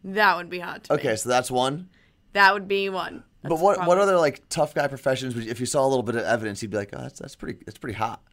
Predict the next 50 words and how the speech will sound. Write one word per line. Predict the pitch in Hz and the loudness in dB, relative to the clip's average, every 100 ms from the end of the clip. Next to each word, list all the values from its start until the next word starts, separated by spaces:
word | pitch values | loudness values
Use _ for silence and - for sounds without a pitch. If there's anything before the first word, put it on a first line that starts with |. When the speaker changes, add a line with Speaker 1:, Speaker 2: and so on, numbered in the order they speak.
| _ _ _ _ _ | _ _ _ _ _
Speaker 1:
Uh, | - 180 185 | -20 -20 -18
what | 202 | -14
is | 240 226 | -12 -14
a | |
tough, | 208 - 214 - | -12 -8 -6 -6
other | - 165 196 196 | -6 -4 -4 -4
tough | 208 190 | -4 -8
guy | - 185 | 0 0
profession? | 180 185 - 220 220 - - | 0 -6 -4 -4 -4 -12 -2
Speaker 2:
Because | 165 180 | 2 4
Speaker 1:
Uh, | |
Speaker 2:
our, | 147 151 | 4 4
our, | 135 143 139 | 4 4 6
uh, | 135 104 | 6 6
our | 120 | 2
friend | 156 151 | 0 -2
who | 131 | -2
works | 117 120 | -4 -4
in | 120 | -4
the | 104 | 0
hall, | 127 110 | 4 4
Hunter, | 120 131 170 180 - | 2 0 -2 -2 -8
Speaker 1:
Mm-hmm. | 226 226 240 233 | -10 -8 -8 -12
Speaker 2:
he | - 151 | 0 2
said | 147 139 | 4 4
that | 127 | 4
I | |
went | 123 113 | 4 0
from | 117 | -4
a | |
solid | 104 143 123 131 | -2 0 2 2
one | 120 120 120 | 0 -2 -2
to | 123 | 0
a | |
one | 107 110 | 0 0
point | 101 101 92 | -2 -6 -2
five | 98 73 - - | -2 -2 -6 -8
with, | 101 101 92 - _ _ _ - | -2 -2 -4 -12 _ _ _ -16
with | - 208 | -4 2
the, | - | 4
Speaker 1:
I, | - 311 | 6 6
I | 320 | 6
Speaker 2:
uh, | |
Speaker 1:
give | 427 302 | 4 2
you, | |
you | 240 | 2
probably | 226 220 196 | 4 6 4
Speaker 2:
sawdust. | 190 | 2
Speaker 1:
went | 180 | 0
up | 165 | -2